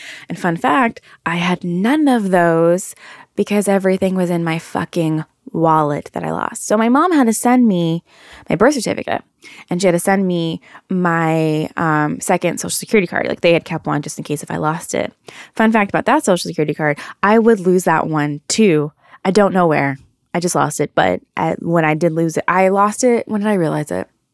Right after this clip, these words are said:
I realized I lost it when I was twenty-nine because I was applying to get a passport so me and Aaron could go to Italy. And I didn't have it. But by the time I was twenty-nine, I was kind of savvy enough to figure out, like, oh, you just go online, you answer a few questions, and then I had a Social Security card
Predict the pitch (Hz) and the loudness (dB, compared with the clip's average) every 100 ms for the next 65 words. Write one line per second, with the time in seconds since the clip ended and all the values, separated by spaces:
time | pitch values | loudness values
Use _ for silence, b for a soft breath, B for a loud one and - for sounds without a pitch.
0 | _ _ - B B B B - 202 190 | _ _ -20 B B B B -4 2 2
1 | 196 208 190 190 185 170 165 - 170 160 | 4 2 2 0 -2 -2 -4 -4 -2 0
2 | 156 151 147 156 156 151 147 - - 165 | 0 0 -2 -4 -2 -2 -4 -8 -4 -2
3 | 147 147 143 151 151 - 135 - 147 143 | 0 -2 -2 -4 -4 -6 -6 -4 -4 -2
4 | 139 143 151 151 - 147 139 143 180 _ | -2 -4 -4 -4 -2 0 0 -2 -4 _
5 | _ _ _ _ _ _ - - 196 175 | _ _ _ _ _ _ -14 -2 0 2
6 | 165 160 175 160 - - B B B B | 2 0 -2 -2 -2 -4 B B B B
7 | 226 214 202 185 - 202 190 262 226 226 | 2 2 -2 -10 0 2 4 4 2 2
8 | 190 208 208 180 180 - 180 175 175 - | 2 2 2 2 0 -2 -2 0 -2 -4
9 | - 175 160 180 165 165 156 - 165 160 | -2 -2 0 0 0 0 -2 -4 -4 -2
10 | 151 151 151 160 151 - 165 160 160 156 | 0 0 0 -4 -6 -2 -2 -2 -2 -6
11 | - 156 160 170 143 147 151 147 - B | -4 -2 0 0 -2 -2 -4 -6 -10 B
12 | B B B 170 185 202 202 247 254 233 | B B B 2 4 4 4 4 4 0
13 | 233 180 180 - 170 170 - 180 165 160 | -2 0 -2 -4 -6 -6 -6 -4 -4 -2
14 | 156 151 165 - 160 147 147 151 - | -4 -4 -6 -8 -4 -4 -2 -4 -4